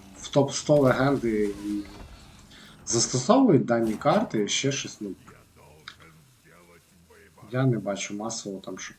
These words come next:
щось тащило, і це дуже-дуже печально. Ну, звичайно, я там розберусь,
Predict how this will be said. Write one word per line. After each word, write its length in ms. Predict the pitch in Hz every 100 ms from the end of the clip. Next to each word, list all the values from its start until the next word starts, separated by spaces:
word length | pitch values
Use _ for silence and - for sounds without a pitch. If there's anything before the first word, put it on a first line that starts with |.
| _ _ _ _
щось 280 | - 104 -
тащило, 520 | 104 - - 190 117
і 60 | 104
це 160 | 107
дуже-дуже 500 | 101 104 101 104 104
печально. 520 | - 113 151 175 123 95 160
Ну, 120 | 202
звичайно, 500 | 196 190 240 233 117
я 100 | 107
там 220 | 104 104
розберусь, 580 | 107 95 120 208 226